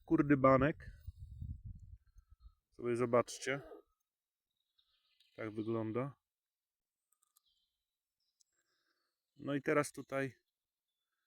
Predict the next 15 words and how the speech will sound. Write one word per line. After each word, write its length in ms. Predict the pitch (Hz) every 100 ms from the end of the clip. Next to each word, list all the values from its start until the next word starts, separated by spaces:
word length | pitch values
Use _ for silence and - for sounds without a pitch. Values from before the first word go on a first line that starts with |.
| _ -
pełno 280 | 139 135
tego 260 | 131 120 127
bluszczyku 520 | 127 127 - 135 127
jest, 600 | 120 143 - - - - -
jak 200 | 117 -
okiem 300 | 123 127 117
sięgnąć. 600 | 123 113 113 151 151 - - - _ _ _ _ _ _ _ _ - - - - - - _ _ _ _ _ -
No, 80 | 120
mamy 280 | 139 156 143
wiosnę. 520 | 131 135 - 139 151 - _ _ _ _ _ _ _ _ _ _ _ _ - - _ _ -
Można 260 | 131 131 135
pokorzystać 580 | 139 147 127 143 131
z 40 | -
takich 340 | 135 - 123
roślinek. 640 | 127 - 135 120 131 -